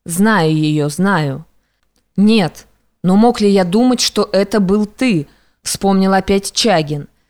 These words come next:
Ведь это действительно и смешно, и глупо вышло. Но все-таки что же нам делать с Пирквицем?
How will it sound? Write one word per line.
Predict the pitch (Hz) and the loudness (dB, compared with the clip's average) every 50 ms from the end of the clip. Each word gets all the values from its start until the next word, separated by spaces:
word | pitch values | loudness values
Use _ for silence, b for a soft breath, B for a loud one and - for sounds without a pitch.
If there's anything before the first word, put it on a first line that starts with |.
| _ _ _ _ - | _ _ _ _ -4
Ведь | 175 196 190 | -2 0 0
это | 240 226 214 233 | 0 0 2 2
действительно | 208 208 233 220 - - - 226 277 294 - 226 196 180 175 160 | 2 2 0 0 -2 -2 -2 -2 -2 -2 0 -2 -2 0 0 -2
и | - - | -2 -4
смешно, | 185 - - 208 196 180 - 226 254 277 | -2 0 0 2 2 2 2 0 2 2
и | 240 185 | 2 0
глупо | 175 185 202 254 269 - 220 202 | 0 0 0 0 0 0 0 0
вышло. | 180 175 170 147 - - - 151 139 - _ _ _ _ _ _ _ _ - | 2 0 0 -2 -2 -4 -6 -8 -10 -12 _ _ _ _ _ _ _ _ -4
Но | 185 | -2
все-таки | 196 - - 240 240 - - 233 | -2 0 0 0 0 0 -2 -2
что | 220 - - 240 233 | -2 0 2 0 2
же | 220 | 2
нам | 226 226 220 214 | 2 2 2 2
делать | 196 226 220 220 214 | 2 2 0 0 -2
с | - - | -4 -4
Пирквицем? | - 262 254 196 - - 165 147 - - - 160 143 - | -2 -2 -2 -2 -2 -4 -6 -4 -4 -6 -6 -6 -8 -10